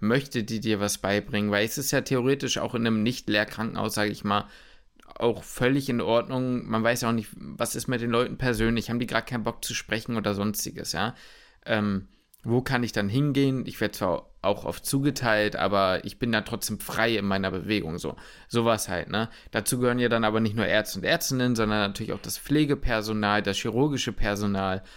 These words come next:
ne? So. Das sind so Dinge, damit bin ich immer noch beschäftigt, aber das läuft eigentlich gut so, ne? Und, ähm, was ich sagen würde, ist, ich hab halt schon ein, zwei Ansprechpersonen gefunden,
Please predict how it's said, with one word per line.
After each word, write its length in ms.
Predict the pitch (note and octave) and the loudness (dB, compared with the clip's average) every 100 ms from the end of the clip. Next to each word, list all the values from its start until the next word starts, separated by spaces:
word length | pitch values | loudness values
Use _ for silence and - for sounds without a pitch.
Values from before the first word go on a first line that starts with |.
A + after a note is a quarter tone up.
| - - | -20 -4
ne? 240 | A#2 B2+ - - - | -2 -2 -4 -18 -6
So. 320 | G#2 F#2 - - - - | -2 -2 -4 -20 -14 0
Das 200 | C3+ - | 0 2
sind 200 | C#3+ A#2+ | 0 2
so 140 | B2 | 0
Dinge, 580 | A#2 - C3+ C3+ B2+ A2+ | 0 0 2 4 2 2
damit 320 | A2 A2+ G#2+ | 2 2 2
bin 120 | A2+ | 0
ich 120 | A2 - | 0 -2
immer 180 | G#2+ | -2
noch 240 | G#2+ G2+ - - - - | 0 -2 -6 -20 -20 -18
beschäftigt, 720 | - G#2+ - B2+ - B2 - | -10 -4 0 0 -2 -6 -4
aber 160 | F#2+ | -4
das 240 | - G2+ - | -4 -4 -4
läuft 320 | F2+ F2+ - | -4 -4 -6
eigentlich 300 | - D2 - | -10 -12 -12
gut 240 | D2 - - | -12 -10 -10
so, 120 | A1+ | -8
ne? 240 | C#2 A#2 - - - - - | -6 -6 -8 -20 -20 -20 -4
Und, 580 | A#2 A2 A2 G#2+ G#2 - | 0 2 2 0 -2 0
ähm, 320 | G2+ G#2 G2+ | 0 0 0
was 200 | A#2 B2+ | 0 0
ich 100 | A2+ | 0
sagen 280 | A2 A#2+ A#2 | 2 2 2
würde, 280 | A#2 A2 | 4 4
ist, 340 | A2 G#2+ G#2 - | 2 0 -2 -4
ich 200 | A2 - | -6 -2
hab 180 | G#2 - | -2 0
halt 380 | A#2 G#2+ - - | 0 0 -6 -8
schon 260 | A#2+ G2+ | -4 -4
ein, 320 | - F2+ A2+ | 0 0 2
zwei 340 | A2+ - G2 D2+ | -2 -2 0 0
Ansprechpersonen 880 | F#2+ A#2 - G#2+ - G#2 G#2 G#2+ G#2+ | -2 -4 -2 -4 -2 -4 -2 -2 -4
gefunden, 640 | - A#2+ B2 A#2+ A#2+ A#2 | -4 -2 -2 0 -2 -4